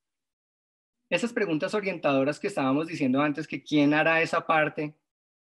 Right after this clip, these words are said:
quién se dedicará a hacer esa formulación, quién se dedicará a hacer esa evaluación ex post, para qué, eh, haciendo las preguntas de para qué se hace esto, quién la hará, con qué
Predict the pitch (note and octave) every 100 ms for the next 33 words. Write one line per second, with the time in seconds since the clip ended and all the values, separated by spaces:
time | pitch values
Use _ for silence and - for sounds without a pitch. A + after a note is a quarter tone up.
0 | - D#3 D3+ F3 F3+ F3 E3 C3+ C3+ C#3
1 | D#3+ E3 D#3+ D#3 C#3+ B2+ A#2+ C3+ C3+ C#3
2 | D3 D3+ C#3+ D#3 D#3 C3 A#2+ C#3+ C#3+ D#3
3 | - C3+ C3 - - - C#3+ C#3 - _
4 | _ C#3+ C3+ C#3 D3 - - - D#3 -
5 | E3 D#3 - C#3+ D#3 D#3 E3 F3 C#3 B2
6 | D3 D3+ C3+ A#2 D3+ D3+ - D#3 D3+ D#3+
7 | D#3 C#3 D3+ - E3 D#3+ D#3+ D#3 D3 D3
8 | D3 - _ _ _ _ _ - C#3 C3+
9 | D#3 D3+ D#3